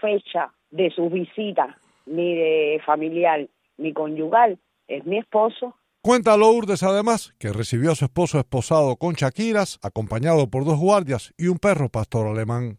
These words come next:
Speaker 2: Según ella, un exceso de seguridad no justificado.
Speaker 1: Dos, tres, cuatro guardias. Yo he visto una cantidad de guardias horrible alrededor de él. Ahí conversamos, está bastante delgado.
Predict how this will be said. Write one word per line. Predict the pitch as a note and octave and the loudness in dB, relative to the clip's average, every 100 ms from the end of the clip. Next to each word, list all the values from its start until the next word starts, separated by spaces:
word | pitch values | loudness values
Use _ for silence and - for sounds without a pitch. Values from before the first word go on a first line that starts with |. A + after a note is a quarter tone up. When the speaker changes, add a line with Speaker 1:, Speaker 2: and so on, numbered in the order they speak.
| _ | _
Speaker 2:
Según | - B2+ E3 G3 G3+ | -2 4 6 8 6
ella, | F3+ D3+ - | 6 4 2
un | F3+ F3 | 0 0
exceso | - G3 D#3 E3 | 0 0 2 2
de | |
seguridad | C#3 D#3 D3+ D#3+ F#3 G3+ - | 2 2 4 4 4 4 0
no | C#3 C#3+ | 0 2
justificado. | C3 A#2+ B2 B2 A2 B2 A#2 G2+ - - | 2 0 -2 -2 0 2 2 -2 -8 -6
Speaker 1:
Dos, | C#3 E3 B3+ A#3+ - | 2 4 4 0 0
tres, | - B3+ B3+ - | 0 2 0 -2
cuatro | D3+ D#3+ - F3+ | 0 2 2 0
guardias. | F3+ A#3 G3+ D3 | 2 2 2 0
Yo | C#3+ | -2
he | |
visto | F3 - A3 A#3+ | -4 -6 -8 -8
una | C4+ B3 G#3+ | -4 -2 0
cantidad | F#3+ F3+ F#3 | -2 0 2
de | G3+ | 2
guardias | F3+ F#3 F#3 F3+ | 2 2 2 0
horrible | C#3+ C#3 C3+ D#3+ F#3 D#3+ C#3+ - - | 0 -2 -4 -6 -6 -6 -8 -10 -12
alrededor | C3+ D3 C3+ C3+ D#3+ E3 | -8 -4 -2 0 0 2
de | E3+ | 2
él. | F3 C3+ - | 2 -2 -8
Ahí | - D3+ F#3+ | -4 -2 -2
conversamos, | F3+ F3+ F3 E3+ A3 A3 A3 F#3 | -2 2 2 4 2 2 0 -4
está | C#3+ D3+ | 0 0
bastante | D#3+ D#3+ D#3 D#3+ | 0 -4 -6 -6
delgado. | D3+ C#3 E3 G3 G#3 G#3 G3+ | -6 -4 0 2 2 0 -4